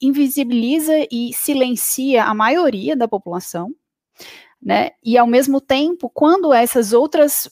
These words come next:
parcelas da população, as mulheres em sua diversidade, as pessoas não binárias em sua diversidade são representadas, muitas vezes são representadas de uma maneira extremamente estereotipada. Você tava dando vários dados aí no esporte, que é uma das áreas mais críticas de falta de representação de mulheres,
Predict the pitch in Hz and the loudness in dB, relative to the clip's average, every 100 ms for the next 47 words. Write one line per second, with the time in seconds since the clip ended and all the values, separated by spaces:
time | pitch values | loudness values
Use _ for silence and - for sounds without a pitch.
0 | - 220 - - 233 254 269 233 240 214 | -6 -4 -4 -4 0 2 2 0 -4 -4
1 | 220 214 208 196 190 196 196 220 220 196 | -4 -4 -8 -8 -8 -2 4 4 4 -2
2 | 196 196 175 190 196 185 190 180 - 196 | -10 -12 -10 -10 -4 -2 -2 -4 -14 -14
3 | 196 180 202 247 240 214 214 262 262 233 | -12 -10 -4 -4 -4 -4 -2 -2 -2 -6
4 | - 220 196 208 202 190 185 - 277 302 | -8 -10 -6 -6 -4 -4 -4 -4 0 0
5 | 294 226 208 208 262 277 247 254 285 269 | 0 -2 -4 -2 0 0 -2 -6 -6 -4
6 | 269 269 262 254 262 254 262 269 262 269 | -4 -2 -4 -4 -6 -2 -2 -2 -4 0
7 | 277 277 311 311 302 294 - - 311 294 | -2 -2 0 2 2 0 -2 -2 -2 -2
8 | 302 - 262 226 180 175 - - 214 226 | -4 -2 0 2 -2 -8 -6 -4 -2 -4
9 | - - - - 226 226 208 226 262 262 | -12 -20 -16 -2 -2 0 2 2 2 0
10 | 202 208 220 202 196 208 294 277 311 - | 2 2 2 -2 -2 0 0 0 -2 -2
11 | - 226 - 320 - 233 214 208 214 226 | 0 0 2 0 -2 -6 -4 -2 0 0
12 | 214 226 320 320 - 254 269 - 214 214 | -2 -2 -2 -2 -4 -6 -6 -6 -8 -4
13 | 214 202 202 220 190 185 190 190 214 190 | -2 -2 -4 -8 -6 -8 -8 -8 -8 -10
14 | 190 185 175 214 294 277 202 190 | -10 -4 0 2 4 2 0 -2